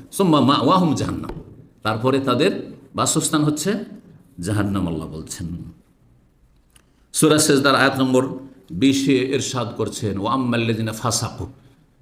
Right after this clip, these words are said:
এতক্ষণ কাফের, কাফেরদের আয়াতগুলো পেলেন তো অনেক মুসলিমরা ভাববেন যে আমরা যদিও বেনামাজি, আর যদিও হারাম খাই, আর যদিও বিভিন্ন পাপে জড়িয়ে থাকি, ফরজ আজব আদায় করি না, তা আমাদের কথা তো কোরআনে আল্লাহ বলেন। শুনেন তো আপনাদের কথা,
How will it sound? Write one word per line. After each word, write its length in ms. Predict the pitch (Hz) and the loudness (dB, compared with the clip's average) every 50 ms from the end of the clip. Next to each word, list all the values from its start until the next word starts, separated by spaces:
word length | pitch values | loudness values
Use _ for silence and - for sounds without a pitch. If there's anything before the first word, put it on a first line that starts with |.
| - - | -14 -2
এতক্ষণ 380 | 120 127 123 135 123 143 139 143 | -2 -2 0 2 0 0 0 2
কাফের, 380 | 139 131 127 127 - 143 135 | 2 2 2 2 2 0 0
কাফেরদের 460 | 135 143 131 127 - 139 131 127 139 127 | 2 0 0 2 2 2 2 4 2 2
আয়াতগুলো 420 | 117 123 131 131 127 143 135 135 - | 2 0 -2 0 0 2 2 2 2
পেলেন 280 | 139 139 127 135 139 139 | 2 0 2 0 0 0
তো 60 | 147 | 0
অনেক 240 | 135 139 147 135 139 | 0 0 0 -2 -2
মুসলিমরা 480 | 147 147 139 139 139 135 139 127 127 | -4 -4 -4 -2 -2 -4 -2 -2 -4
ভাববেন 540 | 123 127 139 139 135 120 123 131 123 120 120 | -2 -2 -2 -2 -2 -2 -2 -2 -2 -2 -4
যে 120 | 107 113 107 | -4 -4 -4
আমরা 300 | 117 143 160 - - 113 | -4 -6 -6 -6 -8 -8
যদিও 600 | 104 107 - - - - 120 139 139 139 165 196 | -8 -8 -6 -6 -8 -6 -4 0 0 0 0 0
বেনামাজি, 600 | 165 165 170 151 131 120 113 104 95 82 76 - - - - - - _ - _ _ _ _ | 0 0 0 2 2 2 0 0 -2 -4 -6 -8 -12 -16 -20 -20 -20 _ -20 _ _ _ _
আর 200 | - 185 196 190 | 2 4 4 4
যদিও 600 | 170 175 190 185 185 185 180 190 196 202 208 185 | 4 6 6 6 6 6 6 4 4 4 4 4
হারাম 400 | 151 113 123 127 131 143 147 - | 4 2 2 4 4 2 2 0
খাই, 260 | - - - - - - - _ _ _ _ _ _ _ | -4 -6 -8 -10 -10 -14 -18 _ _ _ _ _ _ _
আর 200 | 160 185 196 190 | 0 2 2 2
যদিও 500 | 160 160 185 185 185 175 185 208 208 208 | 4 4 6 6 6 6 4 4 4 4
বিভিন্ন 440 | 190 196 185 202 196 196 202 202 - - | 2 2 2 2 2 2 -2 -4 -4 0
পাপে 340 | - 139 143 139 - 175 160 | 2 2 2 2 0 -2 0
জড়িয়ে 300 | 143 165 160 156 156 151 | 2 2 2 2 2 0
থাকি, 240 | 139 156 151 143 151 | 0 0 0 -2 -2
ফরজ 360 | 147 - 151 147 151 143 147 | 0 0 2 2 2 2 0
আজব 180 | 143 139 135 135 | 0 -2 -2 -2
আদায় 240 | 127 131 135 135 | -2 -2 -2 -4
করি 220 | 131 - 127 104 98 | -4 -4 -6 -6 -6
না, 80 | 113 | -8
তা 100 | 110 113 | -6 -4
আমাদের 320 | - 214 247 247 220 196 175 | -4 -4 -4 -4 -4 -4 -4
কথা 180 | 165 156 160 156 | -4 -4 -4 -4
তো 60 | 175 | -4
কোরআনে 260 | 175 170 151 151 151 135 | -4 -4 -2 -2 -2 -2
আল্লাহ 220 | 127 123 113 110 | -2 -2 -4 -4
বলেন। 200 | 104 87 87 92 | -4 -6 -6 -6
শুনেন 260 | 110 - 240 277 - - | -2 -2 0 0 -2 -4
তো 260 | - 294 320 320 - - | -6 -8 -8 -8 -6 -8
আপনাদের 340 | - 156 151 139 139 135 | -8 -6 -4 -2 -2 -2
কথা, 220 | - - - - | -4 -4 -8 -10